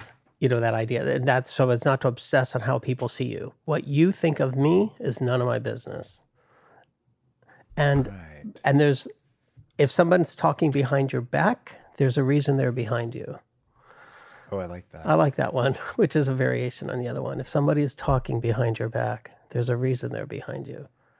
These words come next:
Speaker 1: Like, don't let that bother you. Like, as you're trying to be creative or move forward and you're on a journey,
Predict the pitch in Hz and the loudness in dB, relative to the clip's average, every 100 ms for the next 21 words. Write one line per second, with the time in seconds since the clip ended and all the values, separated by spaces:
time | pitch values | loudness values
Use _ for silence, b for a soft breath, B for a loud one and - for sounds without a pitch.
0 | _ - 143 - 170 190 202 190 160 143 | _ 0 0 2 0 0 0 0 -2 0
1 | 180 147 110 - 139 - _ 147 135 139 | 0 -2 -4 -8 -12 -16 _ -2 2 2
2 | 156 - 180 185 160 151 - 143 143 156 | 2 0 0 0 0 -4 -2 -2 0 0
3 | 127 127 131 147 - 156 151 143 131 127 | -2 -4 -2 -4 -2 2 2 2 0 0
4 | 131 123 131 135 143 123 | 0 -2 -4 -4 -4 -6